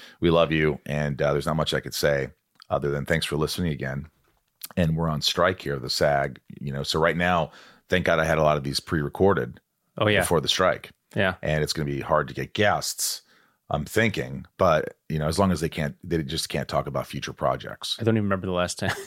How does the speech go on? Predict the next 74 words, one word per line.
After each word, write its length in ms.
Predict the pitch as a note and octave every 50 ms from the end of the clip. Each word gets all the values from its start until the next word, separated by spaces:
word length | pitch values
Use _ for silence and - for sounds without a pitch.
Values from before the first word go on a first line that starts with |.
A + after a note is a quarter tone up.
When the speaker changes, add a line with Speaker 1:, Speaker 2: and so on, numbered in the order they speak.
| - - - -
Speaker 2:
<laughs> 320 | _ _ _ _ _ - -
These, 360 | D#3 - - C3+ C3+ B2 B2
these 160 | - C3 B2 B2+
are 120 | B2 A2
so 380 | G#2 - - - A#2+ A2+ A2+ G#2+
far 220 | G2+ - G#2+ G2+
in 80 | G2 F#2+
the 80 | F2+ F2+
can. 380 | - - F#2 E2+ E2 E2 D#2+ - _ _ _ _
Speaker 1:
Yeah. 300 | - A2+ A#2 G2+ F2 D#2 - - -
Speaker 2:
<laughs> 120 | - -
Speaker 1:
So, 560 | - - - G#2+ G#2 G2 F#2+ F2+ F2+ - - _ -
yeah, 200 | G#2+ A#2+ B2 B2
they're 120 | A2+ A2 A2+
in 60 | A2
the 60 | G#2
can. 200 | - - B2 A2
Thank 180 | - D3 D3 C#3
God 140 | D3 D3 C#3
I 60 | C3
did 200 | A#2 B2 D#3 D#3
that, 160 | D3+ A#2 E2
right? 380 | - F#2+ G#2+ B2+ E3 F3 - - - - -
Speaker 2:
There 100 | - A#2
were 160 | A#2+ - A#2+
so 380 | G#2 - - - - - - A2+
many. 140 | G#2+ G#2 G2+
Uh, 260 | F#2+ F#2 - - A2+ A#2
there 120 | B2+ B2 B2
was 120 | C3+ C#3+
Speaker 1:
I 40 | D#3+
Speaker 2:
a 40 | G3+
Speaker 1:
was 80 | A3+ A3
gonna 100 | C4 B3+
Speaker 2:
point 80 | A3
Speaker 1:
do 120 | F#3+ F3+ D#3+
more 260 | D3 D3 D3 C#3+ B2+
too, 200 | B2+ - B2+ A#2+
and 80 | A2
I 20 | G#2
was 100 | F#2+ F2+
like, 100 | G2 E2
"I 60 | D#2+
can't." 320 | F2+ - F#2 E2 C#2+ B1+ - -
Speaker 2:
At 100 | - A#2+
one 140 | B2+ E3 E3+
point, 160 | C#3+ E3 C#3
we 80 | A2+ A#2
had 160 | G#2+ F#2 -
twenty. 420 | - - - G#2 F#2 - - - _ _ _ _ _ -
Speaker 1:
We 80 | G#2+
had 120 | A2 G#2 F#2+
twenty. 360 | - - F2+ E2+ D2 B1 - -
Speaker 2:
<laughs> 640 | - - - - - - - - - - - - -
Speaker 1:
'Cause 120 | - D3+ D#3
I 60 | -
Speaker 2:
I 20 | -
Speaker 1:
knew 60 | F3+
Speaker 2:
don't 100 | F3 E3
Speaker 1:
you 60 | D#3 D#3+
Speaker 2:
know, 60 | D#3+
Speaker 1:
were 40 | D#3+
Speaker 2:
I 20 |
don't 20 |
know 60 | D3+ D3+
if 60 | D3+
Speaker 1:
leaving 140 | D3 D3 D3
Speaker 2:
anyone's 180 | D3 C#3+ C3 -
Speaker 1:
town, 240 | C#3+ C#3+ C#3+ C#3+ C#3 C#3+
Speaker 2:
noticed. 100 | C#3 A#2+
Speaker 1:
I 220 | G#2+ A2 A#2+ B2+
was 160 | C3 C3 A#2+ A#2+
leaving 280 | C3 C3 B2+ B2 B2+
town, 640 | A2+ - B2+ B2 B2 B2 B2 B2 B2 B2 B2 A#2 G#2